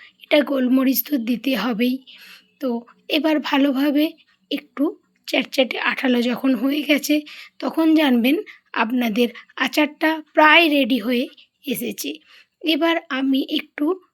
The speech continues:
শুকনো খোলায় ভালোভাবে জিরে, ধনে, লঙ্কা সেইভাবে একটু ড্রাই রোস্ট করে নিয়েছি,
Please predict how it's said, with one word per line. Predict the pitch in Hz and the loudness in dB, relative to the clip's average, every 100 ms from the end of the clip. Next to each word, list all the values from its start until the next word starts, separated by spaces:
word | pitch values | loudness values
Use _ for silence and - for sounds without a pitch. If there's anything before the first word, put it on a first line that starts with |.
| - | -16
শুকনো | - 311 269 254 | -4 0 2 0
খোলায় | - 254 262 440 - _ _ | -4 -6 -4 -6 -10 _ _
ভালোভাবে | 269 254 226 226 226 269 - - _ 254 | -2 0 0 -4 -4 -6 -8 -20 _ -4
জিরে, | 247 269 277 269 | 0 2 2 0
ধনে, | 214 269 262 | 0 0 0
লঙ্কা | 262 247 226 214 240 262 - - - _ | 0 0 -2 -2 -4 -6 -12 -20 -20 _
সেইভাবে | - 277 226 240 226 311 370 - | -4 -2 -2 -2 -2 -4 -4 -4
একটু | 339 - - | -6 -4 -6
ড্রাই | 269 330 269 | -2 0 0
রোস্ট | 262 254 - | 0 -2 -2
করে | 285 262 | 0 2
নিয়েছি, | 240 254 254 240 | 2 0 0 -2